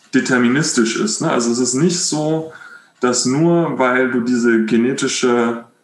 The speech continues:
Veranlagung hast, musst du unbedingt eine Sucht entwickeln und du hast keinen, keine, keinen Einfluss da drauf oder sowas, ne? Also,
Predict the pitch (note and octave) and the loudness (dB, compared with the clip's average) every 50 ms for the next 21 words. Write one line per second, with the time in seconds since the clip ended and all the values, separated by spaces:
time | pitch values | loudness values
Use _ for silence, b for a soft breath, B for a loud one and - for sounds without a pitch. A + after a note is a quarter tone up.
0 | _ _ _ _ A2+ A2 A#2+ C#3 C#3+ C#3 C3 B2+ A#2+ A#2+ A#2 A#2 A#2 A#2+ B2+ B2 | _ _ _ _ -2 -2 0 0 0 0 0 0 0 -2 -2 -2 -2 -2 -2 -2
1 | - - - B2+ C3+ D3 E3+ F3 E3+ - - - C3+ B2+ - C3+ D#3 D#3+ D3 C#3 | -6 -4 -4 -2 0 0 0 0 0 -4 -2 -2 -2 -2 0 0 0 0 0 0
2 | B2+ B2+ B2+ B2+ B2+ A#2+ A2+ A#2 A#2 A2 G#2+ B2 C#3+ C#3+ - - - - A#2+ A#2 | 0 0 -2 -2 -2 -2 0 0 2 2 0 0 -2 -4 -8 -14 -10 -6 -4 -2
3 | A2+ A2 B2 A2+ B2 A2+ A2 G#2+ G#2+ A2+ A2+ A#2 B2 A#2+ - - - - - B2+ | 0 -2 0 0 2 2 2 2 2 0 0 -2 -4 -6 -6 -8 -8 -4 -2 -2
4 | B2 B2 B2 A#2+ A#2+ A#2 A2+ A2+ A2 A2 A2 A2 A2+ A2 - - - A2+ A2+ A#2 | 0 0 0 2 2 2 2 2 0 0 0 0 -2 -4 -6 -4 -2 0 0 2
5 | A#2 A#2 A2+ A2+ A2+ A2+ - - G#2+ G#2+ A2 A2 A2+ - - - B2 - - A#2 | 2 2 0 0 -2 -4 -4 -2 0 0 2 0 0 -2 -2 -2 -2 -2 -2 -4
6 | G#2+ G#2 - - - - - - - - F#3 F3 F3 - - - - - - - | -4 -4 -4 -6 -6 -4 -4 -6 -8 -10 -8 -8 -8 -8 -8 -8 -8 -6 -6 -6
7 | C#3+ - - A#2 A#2 A#2 A2+ A2+ | -6 -4 -2 -2 0 0 -2 -2